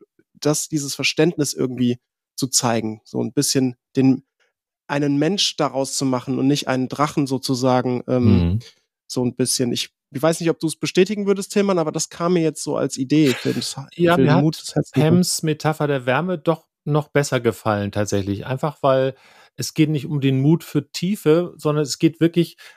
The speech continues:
Speaker 2: weißt du, es macht einfach einen Unterschied, ob ich da vorne sitze und sage, „Okay, also Sie sind empört und Sie sind traurig, aha.“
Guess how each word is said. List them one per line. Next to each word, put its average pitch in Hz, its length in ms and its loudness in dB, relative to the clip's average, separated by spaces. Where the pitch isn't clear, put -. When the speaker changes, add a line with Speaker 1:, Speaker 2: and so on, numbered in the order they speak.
Speaker 2:
weißt 151 200 0
du, 170 40 -4
es 147 120 -10
macht 156 180 -2
einfach 143 180 -2
einen 143 100 -4
Unterschied, 180 600 2
ob 147 100 -6
ich 151 60 -4
da 143 80 2
vorne 156 220 -2
sitze 185 200 0
und 156 60 -4
sage, 151 300 0
„Okay, 220 320 2
also 165 360 0
Sie 185 140 -8
sind 220 120 -2
empört 208 320 2
und 165 180 -4
Sie 165 80 2
sind 151 160 -4
traurig, 214 340 2
aha.“ - 420 0